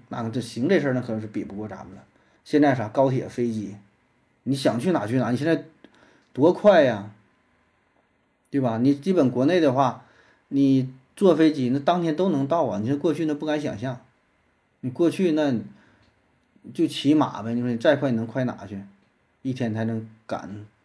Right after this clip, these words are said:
多远的道儿？你现在多方便，是吧？你要再说要晚上要行的话，晚上那天黑了还走不了道儿了，你看不着月，不是看不着月亮，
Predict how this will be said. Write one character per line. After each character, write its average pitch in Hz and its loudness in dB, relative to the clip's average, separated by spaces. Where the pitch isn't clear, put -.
多 107 -8
远 110 -6
的 92 -14
道 107 -10
儿？ 98 -12
你 - -20
现 131 -8
在 123 -4
多 110 -10
方 98 -10
便， 104 -16
是 117 -12
吧？ 98 -12
你 131 -2
要 143 4
再 156 2
说 139 2
要 147 -2
晚 127 0
上 127 0
要 139 0
行 117 -6
的 120 -2
话， 120 -2
晚 120 -4
上 123 -2
那 131 0
天 127 -4
黑 120 -2
了 113 -4
还 117 -4
走 117 -6
不 113 -4
了 104 -6
道 113 -4
儿 117 -2
了， 98 -12
你 113 -12
看 127 -6
不 117 -2
着 110 -2
月， 123 0
不 104 -6
是 113 -8
看 120 -4
不 101 -8
着 113 -4
月 120 -4
亮， 104 -6